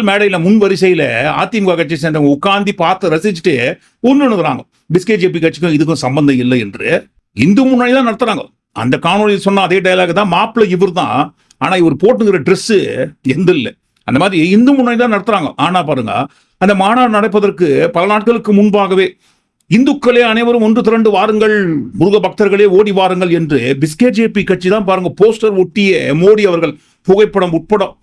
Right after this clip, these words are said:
எல்லாத்தையும் போட்டு பிஸ்கெட் ஜே பி கட்சி தான் கூட்டுவாங்க கூட்டத்தை. ஒரு பக்கம் விளம்பரம் கொடுத்து, "இந்துக்களே திரண்டு வாருங்கள் முருக பக்தர்கள் மாநாட்டுக்கு" என்று பிஸ்கெட் ஜே பி கட்சி அழைப்பு விடுப்பாங்க. இருந்தாலும் பாருங்க, மாப்பிள்ளை அவங்க தான், அவர் போட்டுக்கிற ட்ரெஸ்,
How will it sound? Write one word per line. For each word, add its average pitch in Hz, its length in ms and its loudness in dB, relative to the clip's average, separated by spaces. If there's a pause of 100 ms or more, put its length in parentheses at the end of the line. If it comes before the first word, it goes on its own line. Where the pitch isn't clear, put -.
(180)
எல்லாத்தையும் 151 440 -2
போட்டு 151 380 -2
பிஸ்கெட் 190 340 -2
ஜே 214 60 2
பி 196 120 -4
கட்சி 185 220 -2
தான் 240 160 -2
கூட்டுவாங்க 220 400 0
கூட்டத்தை. 160 360 -4 (520)
ஒரு 170 200 4
பக்கம் 196 500 -2
விளம்பரம் 190 400 0
கொடுத்து, 202 580 2
"இந்துக்களே 208 500 2
திரண்டு 196 280 0
வாருங்கள் 170 440 0
முருக 170 260 0
பக்தர்கள் 147 360 -2
மாநாட்டுக்கு" 147 480 -2
என்று 151 300 2
பிஸ்கெட் - 220 -4
ஜே 139 120 -2
பி 127 100 -2
கட்சி 131 200 -2
அழைப்பு 135 340 -4
விடுப்பாங்க. 110 360 -8 (340)
இருந்தாலும் 220 400 0
பாருங்க, 202 240 -2
மாப்பிள்ளை 202 400 0
அவங்க 175 140 -2
தான், 202 260 -4 (180)
அவர் 127 200 0
போட்டுக்கிற 208 420 0
ட்ரெஸ், 175 320 0